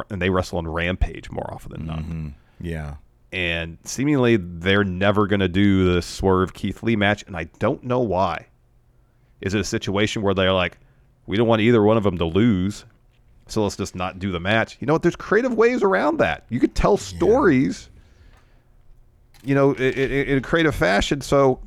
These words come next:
Speaker 1: guess what? Someone could take an L but still come out of it looking really good.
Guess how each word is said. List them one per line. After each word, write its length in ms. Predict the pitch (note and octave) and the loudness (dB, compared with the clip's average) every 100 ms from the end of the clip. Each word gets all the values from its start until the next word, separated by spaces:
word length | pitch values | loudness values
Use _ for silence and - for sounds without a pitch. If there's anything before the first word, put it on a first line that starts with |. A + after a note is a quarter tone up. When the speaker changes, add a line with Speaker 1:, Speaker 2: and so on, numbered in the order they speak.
| - | -2
Speaker 1:
guess 200 | E3 - | -2 2
what? 300 | G#3 - - | 2 2 -2
Someone 240 | B2 D3 | -2 0
could 100 | C#3+ | 0
take 160 | D#3 C#3+ | 0 2
an 80 | |
L 100 | C3+ | 2
but 140 | D#3+ A#2+ | 2 0
still 180 | - E3+ | -2 -2
come 180 | C3+ | 0
out 100 | C3 | 2
of 100 | G3+ | 2
it 80 | - | 0
looking 240 | G2+ - E2 | -2 -4 -2
really 240 | F#2 D#2+ | -2 -2
good. 380 | E2+ G2+ - | -2 -2 -2